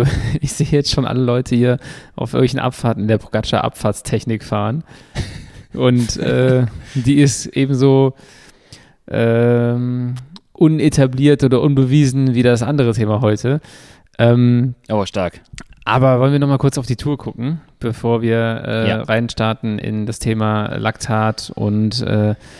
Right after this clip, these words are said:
Speaker 2: Ja.
Speaker 1: Laktatsupplementation von außen. Wir haben das letzte Mal gesprochen, da gab es eine schöne Sprint-Etappe. Ähm,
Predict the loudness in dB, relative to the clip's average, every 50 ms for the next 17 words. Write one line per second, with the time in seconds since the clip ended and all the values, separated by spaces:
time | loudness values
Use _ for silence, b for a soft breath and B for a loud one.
0 | B B B B -4 -2 -2 -4 -4 -2 -2 -2 -2 -2 -4 -8 -6 -6 -4 -4
1 | -4 -4 -4 -2 -2 -2 -2 -2 -4 -6 -4 -4 -4 -4 -6 -6 -8 -10 -12 B
2 | B B B B B B B B B B B B B B -20 -20 -14 -8 -4 0
3 | 2 2 2 2 2 0 0 -2 0 0 0 0 0 -2 -4 -4 -2 0 2 2
4 | 2 2 0 0 0 -2 -2 -4 -4 -6 -8 -4 -2 -2 -2 -2 -2 0 0 0
5 | 2 2 0 -2 -2 -4 -4 -4 -2 -2 -2 -4 -4 B B B B B B B
6 | B B B B B B B _ _ _ _ _ _ _ _ _ _ _ -4 0
7 | 2 2 2 2 2 0 0 0 0 0 -2 -2 -4 -8 -12